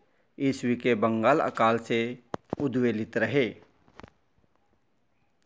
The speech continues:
सोमनाथ होर ने कलकत्ता के गवर्नमेंट कॉलेज of Art and Craft में अध्ययन किया।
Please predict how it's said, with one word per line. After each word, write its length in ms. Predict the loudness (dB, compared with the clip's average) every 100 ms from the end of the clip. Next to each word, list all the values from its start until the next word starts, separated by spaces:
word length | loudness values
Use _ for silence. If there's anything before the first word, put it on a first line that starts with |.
| _ _ _ _ _ _ _ _
सोमनाथ 480 | 2 4 6 6 4
होर 280 | 6 6 6
ने 300 | 4 2 -2
कलकत्ता 600 | 0 2 4 2 4 2
के 400 | 4 0 0 -4 -12 -10
गवर्नमेंट 580 | 2 4 4 2 0 -6 _ _
कॉलेज 380 | 2 4 4 4
of 120 | 2 4
Art 280 | 6 6 4
and 220 | -2 -2 0
Craft 300 | 4 4 2
में 200 | -2 -2
अध्ययन 480 | -4 -8 -2 0 0
किया। 440 | 0 2 2 0